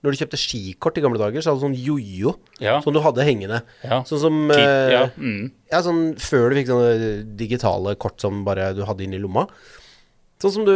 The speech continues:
Speaker 1: har på no-, sånn som, eh, tannle-, eller sånn leger da, ofte har liksom et I D-kort hengende på,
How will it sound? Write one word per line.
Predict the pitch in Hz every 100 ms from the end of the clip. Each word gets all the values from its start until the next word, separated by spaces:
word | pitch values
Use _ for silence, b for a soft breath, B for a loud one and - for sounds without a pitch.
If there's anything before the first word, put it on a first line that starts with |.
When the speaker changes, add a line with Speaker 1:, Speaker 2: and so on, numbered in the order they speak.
| 185
Speaker 1:
har | 165 156
på | 156
no-, | 139 131
sånn | 175
som, | 180 175 170
eh, | 165 160 160
tannle-, | - 160 107 92
eller | 87 127 127
sånn | 131
leger | 131 87 95 143
da, | - _ 131
ofte | - 113
har | 107 110
liksom | 107 101 101
et | - _ _ - 135
I | 107
D-kort | 90 - -
hengende | 110 87 -
på, | 151